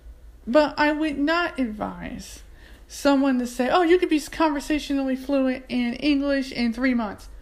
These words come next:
No. <laughs> Okay, first of all, what version of English do you want to learn?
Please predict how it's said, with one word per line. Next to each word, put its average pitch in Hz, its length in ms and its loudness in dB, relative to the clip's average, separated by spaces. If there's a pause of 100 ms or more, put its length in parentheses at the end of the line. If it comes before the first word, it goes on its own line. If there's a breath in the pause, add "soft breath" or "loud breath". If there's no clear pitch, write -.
(320 soft breath)
No. 247 400 4 (1400)
<laughs> 175 40 -12 (1700 loud breath)
Okay, 277 440 2 (280)
first - 340 0
of 254 80 0
all, 226 240 0
what 359 260 2
version 302 360 2
of - 100 -2
English 254 380 0
do 233 100 0
you 226 100 4
want 214 160 -2
to 196 60 -4
learn? 202 320 -4